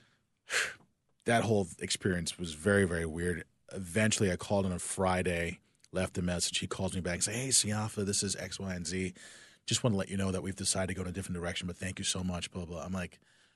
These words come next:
"You wanna let me know? I called you. You didn't call me. You didn't call me out of the decency of your heart to let me know that you've moved on. I called you. You're like, 'Oh, yeah, I should probably let him know that we moved on.'" Anyway, that was disappointing. Um, that was July of twenty twelve, and then August thirty-first,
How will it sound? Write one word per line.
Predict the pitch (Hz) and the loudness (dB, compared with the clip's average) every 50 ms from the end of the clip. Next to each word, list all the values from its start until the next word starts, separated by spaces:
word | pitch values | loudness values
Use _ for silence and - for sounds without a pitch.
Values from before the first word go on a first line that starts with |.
| _ _ _ _ - | _ _ _ _ 2
"You | 143 | 4
wanna | 160 147 120 | 4 4 4
let | 98 110 | 2 2
me | 113 131 160 | 4 6 8
know? | 156 110 98 | 8 6 6
I | - 143 185 | 6 4 2
called | - - - 170 160 120 117 | 2 2 4 4 6 8 8
you. | 170 214 156 | 8 10 8
You | 117 | 8
didn't | 156 202 214 - | 8 8 6 6
call | - - 92 82 | 6 2 0 2
me. | 85 101 | 4 6
You | 117 156 | 6 6
didn't | 190 185 | 6 6
call | - - 107 101 | 2 2 2 2
me | 98 98 92 92 - _ _ _ _ _ - | 4 4 2 2 0 _ _ _ _ _ 0
out | - 95 101 | 0 2 2
of | 95 87 | 2 -2
the | 87 | -4
decency | 78 - 98 95 - 95 92 95 98 | -4 -2 0 0 0 0 0 0 0
of | 92 85 | 0 -2
your | 85 | -4
heart | 80 - 95 90 | -4 -4 -4 -4
to | - 101 | -4 -4
let | 95 87 | -4 -4
me | 92 | -2
know | 92 98 | -2 -2
that | 90 95 - | -2 -2 -2
you've | 98 92 85 | -4 -4 -2
moved | 95 95 92 82 | 0 -2 0 0
on. | 92 92 101 120 123 - - - | 0 2 2 2 0 -2 -8 -6
I | - 151 165 180 | -2 -2 0 0
called | - - 156 127 127 117 104 | 2 6 6 8 8 6 8
you. | 127 160 151 135 127 123 - - - - - | 8 10 10 8 8 4 0 -8 -20 -10 2
You're | 170 160 | 6 6
like, | 143 143 | 8 8
'Oh, | 180 202 | 10 10
yeah, | 196 190 170 | 10 10 10
I | 143 | 8
should | 123 127 | 8 8
probably | 147 143 131 | 8 8 10
let | 127 120 | 8 8
him | 117 | 8
know | 117 117 113 | 8 8 8
that | 107 101 | 6 6
we | 101 101 | 4 4
moved | 95 98 98 85 101 | 4 4 2 2 0
on.'" | 87 80 76 - | -2 -2 -4 -6
Anyway, | 101 101 90 85 78 - - _ - - - - - - - - _ _ - | -4 -4 -2 -2 -4 -6 -6 _ -18 -20 -20 -20 -20 -20 -20 -20 _ _ 4
that | 120 117 113 | 6 6 8
was | 117 101 | 8 6
disappointing. | 113 - - 104 - - 110 104 104 104 98 95 95 92 - - - - - - - _ | 6 4 4 2 4 6 6 8 8 6 6 4 4 0 -4 -20 -20 -20 -20 -20 -20 _
Um, | - 62 71 76 | -4 -4 -2 0
that | 87 95 | 2 2
was | 92 87 | 2 2
July | - 95 82 92 92 95 101 104 | 0 -2 2 6 8 8 8 8
of | 110 101 | 6 4
twenty | - - - 110 101 | 2 2 2 2 2
twelve, | 95 - - 110 104 | 2 4 4 4 6
and | 95 95 | 6 4
then | 95 90 - | 2 0 0
August | - 98 107 107 110 113 - | 2 2 2 4 4 2 6
thirty-first, | - 120 110 104 - - 117 117 113 104 - - - | 6 6 6 4 2 6 6 8 8 8 8 6 4